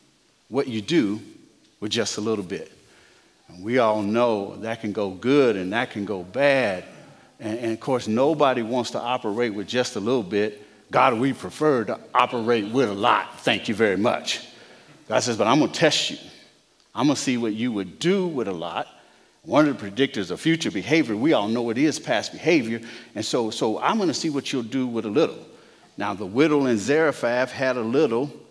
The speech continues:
and she made it available, there's a key word, to the prophet Elijah. And because she made it available,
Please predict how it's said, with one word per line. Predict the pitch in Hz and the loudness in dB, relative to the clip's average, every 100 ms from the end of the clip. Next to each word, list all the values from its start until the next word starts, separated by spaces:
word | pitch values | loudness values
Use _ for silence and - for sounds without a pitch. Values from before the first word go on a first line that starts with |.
| - _ _ - | -20 _ _ -6
and | 113 | -4
she | - 143 131 | -2 0 2
made | 143 147 | 2 2
it | 131 | 2
available, | 104 90 82 165 214 180 117 101 104 127 | 0 -4 2 2 4 2 2 2 0 2
there's | 120 131 | 0 0
a | 139 | -4
key | - 185 | -4 -6
word, | 175 104 104 131 - | -2 -2 -2 -4 -4
to | 135 | -4
the | 135 | -4
prophet | - 147 151 - 120 | -4 -6 -6 -6 -4
Elijah. | 123 135 - - - - - _ _ _ - - | -4 -8 -12 -12 -12 -14 -20 _ _ _ -20 -14
And | |
because | - - 170 170 | -8 0 0 0
she | - 165 | -2 0
made | 175 170 | 2 2
it | 135 104 - | 0 -4 -8
available, | 127 95 - 214 226 175 107 76 - | -8 -8 -4 -2 0 -2 -4 -12 -16